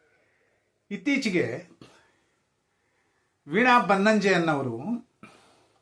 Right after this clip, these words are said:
"ಅನುಭವ ಮಂಟಪನೇ ಇರ್ಲಿಲ್ಲ, ಬಸವಣ್ಣನವರ ಅವಧಿಯ,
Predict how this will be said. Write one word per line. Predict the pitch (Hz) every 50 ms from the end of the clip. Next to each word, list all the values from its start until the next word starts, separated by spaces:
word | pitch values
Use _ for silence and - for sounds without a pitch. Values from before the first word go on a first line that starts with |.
| _ _ _ _ _ _ _ _ _ _ _ _ _ _ _ _ _ _ _ -
"ಅನುಭವ | 180 208 247 240 269 269 262 247
ಮಂಟಪನೇ | 233 214 214 214 214 208 214 233 240 240 247 240
ಇರ್ಲಿಲ್ಲ, | 233 226 214 226 214 208 202 190 180 175 151 127 120 - - _ _ _ _ _ _ - - _ _ _ _ _ _ _ _ _ _ _ _ _ _ _ _ _ _ _ _ _ _ _ _ _ _ _ _ _ _ _ _ _ _ _ _ _ _ _ _ _ _ _ -
ಬಸವಣ್ಣನವರ | 120 147 - - 214 233 233 233 233 233 220 214 202 196 196 185
ಅವಧಿಯ, | 170 151 151 160 185 180 170 147 127